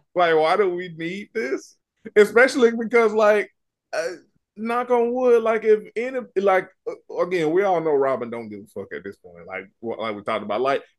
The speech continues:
if there was any motherfucker that could at least at bare minimum, like, quote unquote, talk some sense into her and have, be more relatable, literally Giselle, because literally past the holy whore, like, <laughs> what, like, so what is we doing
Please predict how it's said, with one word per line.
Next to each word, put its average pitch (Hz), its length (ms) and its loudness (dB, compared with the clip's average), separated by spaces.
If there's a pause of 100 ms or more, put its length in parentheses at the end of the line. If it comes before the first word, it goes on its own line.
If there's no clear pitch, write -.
if 208 180 2
there 247 160 6
was 208 260 4
any 277 240 -4
motherfucker 214 640 -2
that 180 220 -4
could 190 160 -2
at 170 180 -2
least 165 640 -4
at 151 200 0
bare 170 220 0
minimum, 147 840 -4
like, 135 340 0 (320)
quote 175 180 -2
unquote, 165 400 -4
talk 165 280 -2
some 151 160 -12
sense 170 340 -10
into 147 280 -2
her 147 180 -2
and 139 120 -4
have, 147 300 -2 (180)
be 151 140 -8
more 151 320 4
relatable, 151 480 0 (380)
literally 226 640 2
Giselle, 202 460 -2
because 190 420 -4
literally 196 480 0
past 208 320 -6
the 190 80 -8
holy 214 300 0
whore, 247 320 -2
like, 185 260 -2
<laughs> - 20 -10
what, 185 240 2 (600)
like, 240 160 0 (200)
so 240 220 -4
what 254 240 -2
is 294 140 -10 (100)
we 226 160 -10
doing 180 460 -6